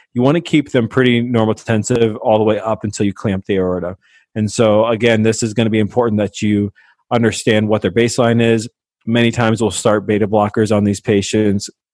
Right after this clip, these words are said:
several days prior to the actual case. And so I think typically five to seven days before is when you start these beta blockers. You wanna have them on statins as well.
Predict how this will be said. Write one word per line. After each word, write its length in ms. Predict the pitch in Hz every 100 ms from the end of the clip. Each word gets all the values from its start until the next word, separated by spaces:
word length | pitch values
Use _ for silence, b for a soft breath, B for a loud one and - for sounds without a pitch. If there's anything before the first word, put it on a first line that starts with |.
| -
several 360 | - 113 107
days 260 | 104 98 95
prior 500 | - - 98 101 104
to 440 | - 107 101 101 -
the 260 | 107 98 95
actual 340 | 104 101 - 95
case. 400 | - 110 110 -
And 140 | 101
so 320 | - 104 95 - B B -
I 40 |
think 260 | 131 110 -
typically 340 | 123 113 101
five 240 | - 107
to 60 | 104
seven 240 | 117 101
days 260 | 101 104 98
before 560 | - 101 90 - 107 101
is 100 | 98
when 120 | 98
you 80 | 95
start 260 | - 101
these 160 | 101 92
beta 180 | 101 98
blockers. 600 | 101 98 - 98 95 - B B -
You 100 | 110
wanna 200 | 104 98
have 160 | 110
them 100 | 104
on 100 | 95
statins 540 | 92 - 113 113 110 104
as 160 | 95
well. 420 | 101 104 104 101